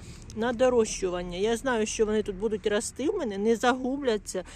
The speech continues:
За рік вони виростуть. Я їх і знову ж витягну, просушу. І таким чином можна їх, е, виростити,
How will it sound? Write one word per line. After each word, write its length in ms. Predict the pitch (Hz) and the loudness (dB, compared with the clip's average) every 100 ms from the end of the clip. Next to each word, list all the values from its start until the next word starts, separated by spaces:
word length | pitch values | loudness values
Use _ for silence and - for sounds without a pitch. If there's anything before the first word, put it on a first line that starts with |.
| - - - - | -18 -20 -20 -8
За 260 | 202 240 240 | 0 4 4
рік 240 | 262 - | 2 0
вони 240 | 214 214 | 0 2
виростуть. 760 | 208 208 196 208 - 320 359 - - - - - - - - - - - - | 0 0 0 -2 -4 -6 -6 -8 -20 -20 -20 -20 -20 -20 -20 -20 -20 -10 0
Я 220 | 220 226 | 4 6
їх 200 | 208 - | 4 0
і 60 | |
знову 280 | 208 214 208 | -4 0 -2
ж 280 | 175 185 190 | -4 -6 -2
витягну, 480 | 214 208 - 220 226 | -2 -2 -2 0 0
просушу. 920 | 240 269 - 220 - - 196 196 214 - - - 247 | 0 -2 -2 -6 -4 -6 -2 -2 -2 -10 -18 -14 -6
І 80 | 233 | 0
таким 380 | 254 233 254 240 | 0 0 -2 -2
чином 480 | - 330 330 233 214 - | -2 0 2 0 -2 -10
можна 380 | 220 226 262 247 | -2 -2 0 -2
їх, 260 | 202 208 226 - - - - - - - - - | -2 -2 -4 -8 -20 -20 -20 -20 -20 -20 -20 -8
е, 220 | 202 214 - - - - - - - - - | -4 -4 -4 -20 -20 -20 -20 -20 -20 -20 -8
виростити, 840 | 208 254 202 190 - 170 - 175 | -2 2 0 -2 -6 -6 -8 -12